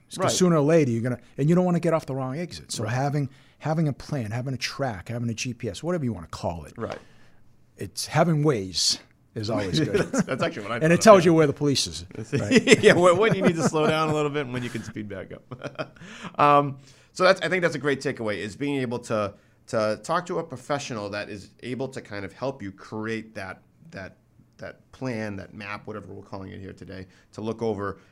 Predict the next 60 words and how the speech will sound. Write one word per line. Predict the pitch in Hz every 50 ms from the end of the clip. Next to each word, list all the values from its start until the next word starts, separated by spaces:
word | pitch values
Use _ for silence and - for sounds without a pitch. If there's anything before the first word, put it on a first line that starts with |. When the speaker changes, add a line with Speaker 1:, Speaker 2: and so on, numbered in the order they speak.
| _ -
Speaker 2:
again, | - 95 98 95 95 95 95
what | 117 - 120
your | 127 117
sources | - 123 110 104 113
of | 113 101 104
income | 104 101 - 113 107 101
are, | 64 92 95 95 95 95 - _ _ _ -
what | - - -
your | 104 92 - _ _
tax | - 117 101 98 - - -
liability | 95 92 95 92 85 98 95 98 98 95 95 98
is, | 95 95 95 95 92 95
or, | 92 95 95 -
or | - - 98 95
ways | 98 95 95 104 98 98 95 -
that | 65 71
we | 95 92
can | 92 87
kind | - 92 92
of | 92
mitigate | 95 95 95 92 92 - - -
some | 104 92 92
of | 90 -
that, | 92 95 90 - _ - _ _ -
but | -
also | - - 196 147
just | 143 139 143
understanding | 123 113 107 - 113 113 113 107 107 101 98 98 - _ _ _ _ _ _ _ -
overall | 123 135 107 104 95 107 113 117 104 92 90
what | 92 95 104 - - -
you | 104 104 98
want | 98 95 101 98 95 123 123 - - - -
in | 101 92
retirement | 85 82 - - 87 85 82 87 87
as | 87 87
your | 87 80
lifestyle | 90 90 90 87 - - - - 180
Speaker 1:
Yeah. | 208 156 -
Speaker 2:
and | - 95 101
whether | 117 120 117
or | 117
not | 117 104
you | - 123
can | - 113 98
actually | 101 101 - 87 92 92 - _ -
achieve | 85 - - - - 123 147 190
that. | - - - -
Speaker 1:
Yeah, | - 123 98 -
and | 156 151
address | 147 139 - 165 165 151 -
the | -
Speaker 2:
And | 123 92
Speaker 1:
three | 147 151 139
challenges | 135 - 160 156 160 160 151 135 123 113 -
that | 127 123 113
we | 107 110
just | - 113 - -
talked | 120 123 135 135 -
about. | 82 - 71 71 87
Like, | 104 101 104 -